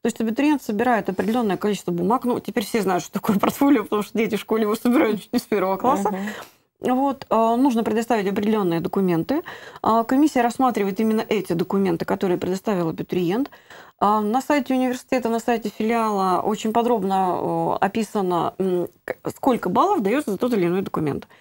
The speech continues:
Speaker 1: Ну и, соответственно, суммарно претендент получает некое количество баллов. То есть максимальное количество баллов можно получить сто, минимально
Speaker 2: Мгм.
Speaker 1: нужно получить десять.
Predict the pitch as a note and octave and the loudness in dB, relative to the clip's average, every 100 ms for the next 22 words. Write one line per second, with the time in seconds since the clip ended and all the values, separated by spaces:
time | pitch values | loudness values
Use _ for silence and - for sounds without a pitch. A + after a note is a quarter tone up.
0 | - - - D#4 F#4 D#4+ D#4+ C#4 B3 A#3 | -16 -10 0 2 2 0 2 0 0 2
1 | G3+ F#3+ A#3+ F4 F#4+ _ _ _ _ - | 2 2 0 -2 -6 _ _ _ _ -2
2 | B3+ A3 F#3+ A#3+ C#4 A#3 A3+ D#4+ B3 A#3 | 0 0 0 0 0 -2 0 0 0 0
3 | D#4 F#3 A3+ - - F3+ E3+ E3+ E3 _ | 0 2 -2 -4 -4 0 0 0 -4 _
4 | - - _ _ - A3 B3 - D4 B3 | -20 -20 _ _ -4 -2 -2 2 2 2
5 | G3 G#3 G3 - G3 F#3+ F#3 F#3 F3 E3 | 0 -2 -4 -2 0 2 0 -2 -2 -2
6 | F3+ F#3+ - - E4+ - _ _ - G#3 | -2 -4 -4 0 0 -2 _ _ -4 -2
7 | G3+ G#3 D4+ D4+ A3 A3+ A3 F3+ F3+ G3 | 0 2 4 4 2 0 -2 -4 -2 -4
8 | E3 D#3+ - _ | -2 -2 -6 _